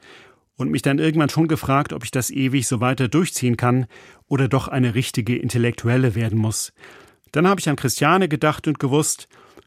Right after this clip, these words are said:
nein, das geht sich auch aus, wenn man älter ist, mit diesem rotzig, trotzigen Charme.“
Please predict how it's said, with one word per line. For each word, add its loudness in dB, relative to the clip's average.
nein, 2
das -2
geht -4
sich -10
auch -4
aus, -2
wenn 2
man 0
älter 0
ist, -8
mit -2
diesem 4
rotzig, -4
trotzigen -4
Charme.“ -2